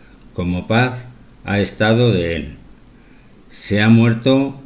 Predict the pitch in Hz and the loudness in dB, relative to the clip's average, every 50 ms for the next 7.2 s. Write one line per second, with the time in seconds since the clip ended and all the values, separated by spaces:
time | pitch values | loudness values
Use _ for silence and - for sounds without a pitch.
0 | - - 87 85 87 90 95 92 92 90 90 - - 107 107 107 107 95 - - | -18 -10 -8 -6 -4 -2 -2 -2 -2 -2 -4 -4 -2 0 0 0 -2 -4 -6 -8
1 | 85 80 76 80 80 78 76 73 - - - - 90 98 110 113 113 - 95 85 | -10 -10 -8 -10 -10 -10 -12 -14 -16 -16 -12 -6 -2 2 2 2 2 2 -2 -6
2 | 80 80 76 73 76 71 64 64 - - - - 87 85 87 87 87 - 98 101 | -8 -8 -10 -10 -10 -10 -12 -12 -14 -16 -14 -12 -10 -8 -6 -8 -6 -4 -4 -2
3 | 98 92 92 92 - 78 76 76 78 78 - - - - - - - - - - | -2 -2 -4 -4 -6 -10 -10 -10 -10 -12 -14 -18 -20 -20 -20 -20 -20 -20 -20 -20
4 | - - - - - - 95 101 107 113 117 120 117 113 110 110 104 - - 98 | -20 -20 -20 -20 -10 -4 -2 2 6 6 8 8 8 8 6 6 4 2 0 -2
5 | 98 95 - 95 95 95 95 104 110 113 123 127 123 120 120 98 90 92 95 - | -2 -4 -4 -4 -2 -2 0 0 0 0 0 0 -2 -2 -4 -4 -2 -2 -2 -2
6 | - 95 87 - - 95 95 - - 95 85 - - 76 71 69 71 71 71 71 | -2 -4 -4 -4 -4 -6 -6 -6 -6 -8 -8 -8 -10 -14 -14 -14 -14 -14 -14 -14
7 | 71 71 73 73 | -14 -14 -14 -16